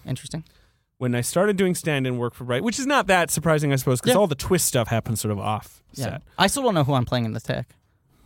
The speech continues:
Speaker 1: They keep that secret from me, so I can't spoil it.
Speaker 2: Yeah, good call. Uh, you're playing the moth guy. Uh, when I started doing
Speaker 1: Really?
Speaker 2: stand-in work for Bryce, I
Speaker 1: Oh,
Speaker 2: was
Speaker 1: jeez,
Speaker 2: told the
Speaker 1: that's crazy.
Speaker 2: twist
Speaker 1: Okay.
Speaker 2: because I would be able to figure it out based
Speaker 1: Yeah.
Speaker 2: on the scenes we were shooting. So I had to sign. I was never asked to sign a non-disclosure.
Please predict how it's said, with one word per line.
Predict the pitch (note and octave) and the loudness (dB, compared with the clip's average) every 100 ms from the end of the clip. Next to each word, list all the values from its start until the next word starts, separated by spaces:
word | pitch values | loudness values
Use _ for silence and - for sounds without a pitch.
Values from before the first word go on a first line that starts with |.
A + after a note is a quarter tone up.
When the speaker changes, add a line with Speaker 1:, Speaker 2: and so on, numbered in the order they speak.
| _ - - - - | _ -20 -20 -16 -6
Speaker 1:
They | C3+ | -4
keep | D3 B2+ | -2 -2
that | A2+ | -2
secret | - A2+ A2 | -4 -8 -6
from | A2+ | -6
me, | A2+ | -2
so | A#2+ | -4
I | |
can't | - A2 | -4 -6
spoil | - A#2+ A#2 | -4 -2 -2
it. | C3 - _ _ | -6 -10 _ _
Speaker 2:
Yeah, | - G#2 - | -8 -8 -8
good | - C3+ | -6 -4
call. | - F2+ - - - - | -2 -4 -6 -20 -10 -2
Uh, | B2 A#2 | 2 2
you're | B2 | 2
playing | - C3+ | 2 4
the | A#2+ | 4
moth | A2 - | 0 -4
guy. | - G#2+ - C#3+ | -6 -8 -4 2
Uh, | C3+ | 4
when | D3 | 4
I | D3+ | 2
started | - F#3+ G#3 | 4 4 4
doing | F#3+ | 6
Speaker 1:
Really? | - | 6
Speaker 2:
stand-in | F#3 F3 F3 D#3+ | 6 4 6 4
work | C#3 C3 | 4 2
for | C3+ | 0
Bryce, | B2+ A2+ A#2 - | 2 2 0 0
I | B2+ | 2
Speaker 1:
Oh, | |
Speaker 2:
was | B2 | 2
Speaker 1:
jeez, | D#3+ | 4
Speaker 2:
told | F3 F3+ | 6 6
the | F3 | 6
Speaker 1:
that's | D3+ - | 2 2
crazy. | F#3+ D#3+ | 4 4
Speaker 2:
twist | A#2 C3 - - _ _ _ - | 0 -4 -8 -12 _ _ _ -6
Speaker 1:
Okay. | C3+ C3+ C3+ - _ _ _ _ - | -2 0 -2 -8 _ _ _ _ -18
Speaker 2:
because | B2+ C#3 | -4 0
I | A#2+ A2+ | 0 0
would | A2+ A#2+ | -2 -4
be | B2+ | -2
able | A2+ A2 | -2 -2
to | |
figure | C3 A2+ C3+ | -4 0 4
it | |
out | F3+ C3 | 4 2
based | A2+ B2 | 2 2
Speaker 1:
Yeah. | |
Speaker 2:
on | A#2+ | 2
the | B2 | 2
scenes | G#3+ D#3+ | 2 2
we | A#2 | 0
were | G#2 | -4
shooting. | - G#2+ A2+ | -6 -8 -4
So | G#2+ | -4
I | |
had | G#2+ | -4
to | - | -6
sign. | - C#3+ C#3 C3+ | -2 0 0 2
I | C#3 | 2
was | C#3+ | 4
never | E3 G3 F3+ | 4 6 4
asked | D3 - | 2 0
to | |
sign | - B2+ | -2 0
a | B2+ | 2
non-disclosure. | A#2 A2 B2+ - F3+ B2 - - | 0 -2 -6 -2 -2 -2 -6 -14